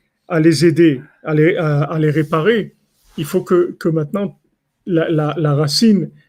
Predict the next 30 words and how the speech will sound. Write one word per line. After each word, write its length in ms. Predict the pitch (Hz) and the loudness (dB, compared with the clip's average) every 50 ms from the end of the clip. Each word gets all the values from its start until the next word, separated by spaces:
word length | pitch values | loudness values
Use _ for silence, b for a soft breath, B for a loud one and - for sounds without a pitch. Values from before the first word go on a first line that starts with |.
| b b _ | b b _
de 160 | 156 131 165 160 | -6 -2 0 2
l'aide 400 | 160 175 196 185 147 131 147 143 | 2 2 2 0 0 -2 -4 -4
qui, 320 | 147 - 165 156 156 156 | -2 -2 -2 -2 -2 -6
qui 160 | 156 - 185 | -10 -10 -8
va, 320 | 143 139 156 151 151 - - | -4 -2 -2 -2 -2 -4 -8
qui 220 | - _ - 170 | -12 _ -8 -8
va 160 | 143 143 156 | -4 -2 -2
venir, 480 | 139 139 151 165 202 233 220 - - _ _ _ _ _ _ _ _ _ | 0 0 0 0 2 0 -2 -4 -6 _ _ _ _ _ _ _ _ _
elle 160 | 147 151 143 | -2 -2 0
doit 200 | 156 170 180 180 185 | 2 2 2 2 0
être 260 | 180 - - - - _ _ | -2 -6 -12 -14 -14 _ _
dans 220 | - 185 151 175 156 | -12 -4 -2 -2 0
Shabbat. 560 | 143 - 185 165 147 190 180 165 175 - _ _ _ _ _ _ _ _ | 2 2 0 2 2 2 0 0 -4 -12 _ _ _ _ _ _ _ _
Parce 140 | - 147 - | -10 -10 -4
que 100 | - 165 | -4 -4
Shabbat, 420 | - - 170 147 147 202 226 220 | 0 2 0 2 2 0 0 -2
c'est 240 | - - - - 214 | -2 -4 -2 -2 -2
ce 100 | 208 214 | -2 -4
qui 140 | - - 202 | -2 2 4
annule 320 | 190 180 185 190 208 202 | 4 6 6 6 6 6
le 240 | 170 160 151 151 151 | 4 2 2 2 2
mal. 400 | 147 156 151 143 117 107 104 - _ _ _ _ _ _ _ _ | 2 2 0 -2 -4 -6 -12 -16 _ _ _ _ _ _ _ _
C'est 220 | - - - 185 185 | -6 -2 2 4 4
la 100 | 185 180 | 4 4
soumission 640 | - - - 185 175 175 156 - - 196 208 208 | 0 0 -2 -2 -2 0 -2 -2 0 0 0 0
de, 180 | 196 151 143 151 - | -2 -4 -6 -8 -8
de, 300 | 233 170 139 160 156 - | -10 -6 -4 -4 -4 -4
des 200 | - 139 165 156 | -2 -2 -2 -2
trente-neuf 480 | 156 - 180 175 - - 175 165 - | -2 -4 -6 -4 -2 0 -2 -2 -2
travaux 540 | - - 175 156 143 165 190 202 202 - _ | -2 -4 -4 -2 0 0 0 0 -2 -6 _